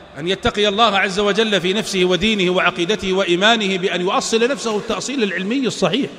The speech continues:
الشرعي المنبثق من الكتاب والسنة وفهم السلف الصالح، وأن يتربى على هذه القواعد والأصول وتلك العقائد الطيبة ومعرفة أدلتها عند العلماء الراسخين العارفين بها،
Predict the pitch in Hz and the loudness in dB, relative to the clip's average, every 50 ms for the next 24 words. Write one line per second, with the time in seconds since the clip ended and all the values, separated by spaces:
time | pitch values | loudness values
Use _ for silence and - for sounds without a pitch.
0 | - - - - - - - - - - 135 - - 233 226 185 196 180 160 160 | -16 -18 -18 -18 -20 -20 -20 -10 -8 -6 -2 4 4 4 4 4 2 2 2 0
1 | 185 208 185 185 151 160 165 - 170 165 160 - - 156 185 196 190 165 165 160 | 0 0 0 0 0 0 0 0 0 0 2 0 2 4 4 4 4 4 2 0
2 | - - 196 208 190 165 143 135 185 175 160 147 - - 180 180 156 147 131 - | 0 0 0 0 0 -2 -2 0 -2 -2 -2 -4 -4 -4 -4 -4 -4 -4 -6 -2
3 | - 196 202 170 131 - - - - - - - - - - - 147 147 135 156 | 2 2 2 2 0 -4 -10 -14 -16 -16 -16 -16 -18 -16 -14 -10 -8 -4 0 0
4 | 165 208 185 170 180 151 156 160 160 156 190 190 170 160 156 - - 165 185 185 | 0 2 2 2 2 2 2 2 2 2 2 2 2 -2 -4 -4 -2 0 2 2
5 | 165 151 156 156 160 160 151 151 147 - - 185 170 156 - 170 - - 151 143 | 2 0 -2 -4 -6 -6 -6 -8 -8 -6 -6 -4 -4 -4 -6 -8 -6 -6 -6 -4
6 | 135 143 - 185 185 151 156 143 147 - - 190 196 190 175 160 160 151 156 160 | -6 -2 -2 -2 -2 -2 -4 -8 -10 -4 -2 0 0 0 0 -2 -4 -4 -4 -6
7 | 160 165 147 160 156 156 156 147 156 151 156 190 190 - 196 196 208 208 - - | -6 -6 -8 -8 -8 -8 -8 -6 -4 -2 -2 -2 -2 -2 -2 -2 -2 -2 -2 -8
8 | - - - 143 165 156 165 156 147 165 165 165 185 202 202 185 170 190 196 208 | -16 -14 -10 -8 -4 -2 -2 -2 0 0 0 0 2 2 0 0 0 -2 -2 -4
9 | 202 - - - - - - - - - - - 151 151 156 175 170 - - - | -4 -8 -14 -18 -18 -18 -20 -20 -20 -14 -4 0 0 4 6 6 6 6 4 2
10 | - 202 190 175 160 151 160 165 160 139 160 190 170 147 147 185 175 135 | 0 0 2 2 4 4 4 4 2 2 2 0 0 0 0 -2 -4 -4